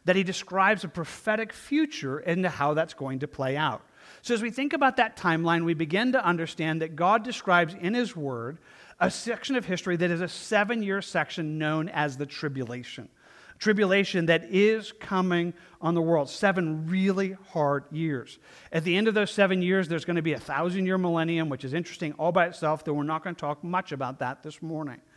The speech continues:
But the tribulation, going back to it, it actually can be divided in half. God does so in his word, and you have the first half and the second half,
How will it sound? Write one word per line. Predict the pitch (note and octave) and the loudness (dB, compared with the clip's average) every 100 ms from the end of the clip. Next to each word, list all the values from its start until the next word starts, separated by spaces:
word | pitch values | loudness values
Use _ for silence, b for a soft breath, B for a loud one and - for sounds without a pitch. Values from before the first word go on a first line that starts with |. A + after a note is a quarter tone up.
| B B B B B - | B B B B B 4
But | F3+ B3+ - | 6 6 4
the | A3+ B3+ | 0 0
tribulation, | - D#4 D#4 C#4+ G#3 G#3 G3+ | -2 2 4 6 6 4 2
going | F#3 F#3+ F3 | 4 4 6
back | F#3+ A#3 | 4 4
to | - | 2
it, | F#3+ | 2
it | A3+ B3+ | 2 4
actually | F3 G#3 A#3+ | 2 2 -2
can | A#3+ G#3 | 0 0
be | F3+ G3 | 0 0
divided | F3 C#3+ B2 B2+ C#3 | -2 -2 -2 -2 0
in | E3 | 0
half. | D3+ G3+ D3 G#2+ - - | 2 2 0 -4 -18 0
God | D#3+ D3+ | 0 2
does | D3+ E3+ | 2 0
so | - | 0
in | F#3+ | 0
his | G3+ | 0
word, | F3 D#3 F3 E3+ | 0 2 2 2
and | C#3 | 0
you | |
have | C#3 C3+ | 0 0
the | C3+ | -2
first | F3+ F#3 | -2 -2
half | F#3 F#3 G3 | 0 -2 -2
and | |
the | F3+ | -6
second | - C#3+ D3 | -4 -4 -4
half, | B2+ C#3 E3+ | -2 -2 -2